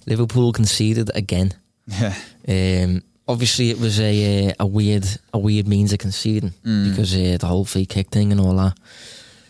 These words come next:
Speaker 1: Um,
Speaker 2: By the way, just on the free kick, do you think, do you blame anyone from a Liverpool point of view, or do you think it's well worked by Dunk?
Speaker 1: It's frustrating and it's weird from the perspective of the referee,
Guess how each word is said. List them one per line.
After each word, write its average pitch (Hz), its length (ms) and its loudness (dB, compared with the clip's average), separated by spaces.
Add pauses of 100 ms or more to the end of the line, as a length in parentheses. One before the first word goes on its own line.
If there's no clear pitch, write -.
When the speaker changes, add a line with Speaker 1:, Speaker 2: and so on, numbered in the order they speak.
(180)
Speaker 1:
Um, 98 500 2 (140)
Speaker 2:
By 139 100 0
the 151 80 0
way, 139 140 2
just 151 200 0
on 139 120 2
the 139 60 2
free 156 200 0
kick, 156 240 -2 (320)
do 120 100 0
you 120 60 2
think, 131 320 -2 (380)
do 123 80 0
you 120 80 0
blame 117 360 0
anyone 147 460 0
from 123 160 0
a 120 40 2
Liverpool 120 340 -2
point 117 260 -2
of 117 60 -6
view, 120 200 0
or 95 60 0
do 92 60 -2
you 95 80 -4
think 101 160 -2
it's 101 140 -6
well 90 220 -4
worked 82 300 -6
by 104 140 0
Dunk? 92 340 -4 (1800)
Speaker 1:
It's - 140 0
frustrating 135 540 2 (360)
and 101 320 2
it's - 280 -2
weird 104 520 0 (300)
from 104 300 2
the 101 100 4
perspective 101 580 -2
of 98 280 0 (100)
the 104 100 -2
referee, 101 500 0